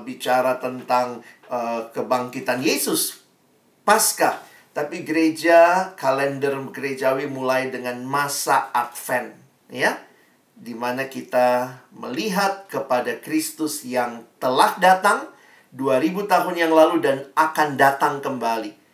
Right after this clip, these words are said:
Nah, sehingga kalau kita bicara hari ini inkarnasi, sebenarnya istilah ini akan sering terdengar, tapi banyak juga yang nanya, "Apa bedanya ya, Kak, antara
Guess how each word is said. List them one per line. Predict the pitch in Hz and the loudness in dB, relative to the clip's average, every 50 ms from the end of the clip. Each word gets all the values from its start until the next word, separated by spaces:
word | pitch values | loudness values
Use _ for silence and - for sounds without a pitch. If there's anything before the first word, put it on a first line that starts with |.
| _ _ _ _ _ _ _ _ - | _ _ _ _ _ _ _ _ -2
Nah, | 165 170 - - - - - - | 0 2 2 2 -2 -8 -18 -16
sehingga | - - - 214 208 202 233 320 339 330 285 190 - - - - | -10 0 2 4 4 4 2 0 -2 -2 -2 2 2 2 2 2
kalau | - 262 262 269 277 277 | 2 4 4 4 4 2
kita | 277 262 - 254 220 | 0 -2 0 0 0
bicara | 190 190 - 208 190 185 185 190 | 0 0 0 0 2 2 2 4
hari | 180 170 170 170 165 170 | 4 4 4 4 0 -2
ini | 175 180 180 - - | -4 -8 -12 -12 -10
inkarnasi, | 190 185 185 180 180 180 180 180 175 170 160 160 160 160 170 165 170 170 170 160 - - - 131 113 101 95 - _ _ _ _ _ _ _ _ - - _ | -8 -8 -6 -6 -6 -8 -2 2 4 4 4 4 2 -2 -2 0 2 2 2 0 -2 -4 -4 -6 -8 -10 -14 -18 _ _ _ _ _ _ _ _ -20 -20 _
sebenarnya | _ - 127 120 127 131 139 147 156 165 196 190 | _ -16 -12 -10 -6 0 2 2 2 2 -2 -4
istilah | 160 160 151 - 156 156 143 139 - 151 | -4 -4 -4 -2 0 0 2 2 0 0
ini | 151 165 165 | -2 -2 -2
akan | 151 - 139 135 135 | -2 -2 -4 -6 -6
sering | 131 - - 147 175 214 214 202 | -6 -6 -4 -4 -4 -2 -4 -4
terdengar, | 190 180 151 147 139 151 147 147 151 143 131 127 131 - 220 233 240 - _ _ _ _ _ _ _ _ _ _ _ _ _ _ _ _ _ _ _ | -2 -2 -4 0 0 0 0 2 2 2 2 2 2 0 -4 -6 -6 -12 _ _ _ _ _ _ _ _ _ _ _ _ _ _ _ _ _ _ _
tapi | _ - - - 151 151 | _ -20 -16 -10 -8 -4
banyak | - 139 - 113 127 123 - | -4 -4 -4 -4 -6 -8 -6
juga | 127 131 131 135 | -6 -4 -2 -2
yang | 135 127 127 131 | -2 -2 -2 -2
nanya, | 139 139 135 123 117 - | -2 -2 -4 -6 -6 -6
"Apa | 117 107 - - - - | -8 -8 -4 -4 -4 -4
bedanya | 107 120 120 113 127 151 208 254 269 262 | -4 -6 -6 -4 0 0 0 0 0 -2
ya, | 185 139 - - - | 0 0 0 0 0
Kak, | - 147 185 208 - - - - - - - | 2 4 4 4 4 2 -6 -14 -20 -18 -6
antara | - 135 135 135 - 127 127 139 139 | -2 -2 -2 0 -2 -2 0 0 -2